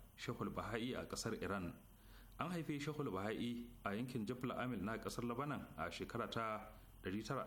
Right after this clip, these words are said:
da hamsin da uku hijira kamariya. Sannan ya koma Iran da zama a lokacin daular Safawiyawa. Shehul Baha'i ya shahara da yawan iliminsa a fannoni da dama na addinin Musulunci.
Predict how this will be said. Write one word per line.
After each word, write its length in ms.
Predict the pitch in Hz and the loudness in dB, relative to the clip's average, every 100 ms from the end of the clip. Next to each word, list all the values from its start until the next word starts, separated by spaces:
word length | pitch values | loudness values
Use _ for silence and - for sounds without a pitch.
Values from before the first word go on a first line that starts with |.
| - | 2
da 160 | 90 | 0
hamsin 320 | 87 90 - | 2 0 0
da 100 | 120 78 | 2 2
uku 320 | 117 104 90 | 2 0 0
hijira 260 | 107 123 123 | 2 2 2
kamariya. 520 | 98 87 95 101 - - - - - - | 2 2 4 2 0 -6 -14 -16 -14 -8
Sannan 320 | 80 85 101 | -2 2 2
ya 80 | 104 | 2
koma 300 | 117 113 90 | 2 2 2
Iran 220 | 87 113 | 2 2
da 80 | 107 | 2
zama 440 | 107 117 113 110 - - - - - | 2 2 2 0 -4 -12 -16 -6 0
a 60 | 92 | 2
lokacin 440 | 101 107 - 113 110 | 2 0 0 2 2
daular 260 | 120 117 | 2 2
Safawiyawa. 760 | 92 - 101 117 113 113 110 101 - - - - - - | 0 0 0 2 2 2 2 0 -6 -12 -16 -18 -16 -14
Shehul 340 | - 156 175 139 | -4 -2 0 2
Baha'i 440 | 110 104 113 113 - | 2 4 2 0 2
ya 100 | 127 | 0
shahara 360 | 156 135 135 131 | 2 0 0 2
da 120 | 101 | 2
yawan 340 | 101 139 113 - | 2 2 0 2
iliminsa 540 | 131 113 120 120 92 | 2 2 2 2 0
a 80 | 85 | 0
fannoni 580 | - 120 123 123 131 127 | 0 0 2 2 2 2
da 60 | 101 | 2
dama 320 | 110 123 120 | 2 2 2
na 100 | 123 | 0
addinin 320 | 95 120 120 | 0 0 2
Musulunci. 560 | 90 87 101 101 - 87 | 2 0 2 2 2 0